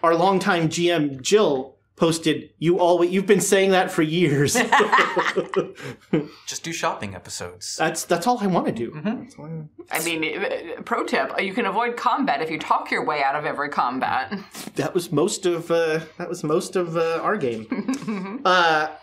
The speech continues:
Speaker 1: so yeah, you, uh, uh, you have a swimming couple of days that are, you know, um, having a botanist around. He knows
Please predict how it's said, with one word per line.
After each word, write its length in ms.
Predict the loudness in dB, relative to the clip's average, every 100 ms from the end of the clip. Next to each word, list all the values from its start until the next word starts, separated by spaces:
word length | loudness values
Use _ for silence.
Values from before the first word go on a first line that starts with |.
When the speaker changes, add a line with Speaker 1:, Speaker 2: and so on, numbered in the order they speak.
| _
Speaker 1:
so 400 | -6 4 4 6
yeah, 220 | 4 4
you, 680 | 4 2 2 4 0 -4 -16 _
uh, 40 | 2
uh, 680 | 4 2 2 2 2 0 0
you 180 | -2 -2
have 260 | -2 -4 0
a 400 | 2 4 4 2
swimming 920 | -2 -6 -6 0 2 2 2 0 -2
couple 360 | -2 0 2 2
of 100 | 2
days 560 | 0 0 -2 -4 -10 -18 _ _ _ _ _ _
that 280 | -2 0 0
are, 460 | 2 2 2 0 -2
you 140 | -2
know, 380 | 0 -2 -4 -8 _ _ -4
um, 540 | -2 -2 -4 -10 -16 _ _ _ _ _
having 360 | -4 0 2 2
a 40 |
botanist 480 | 2 2 2 0 0 0
around. 320 | 2 0 0
He 120 | 2
knows 440 | 4 6 6 2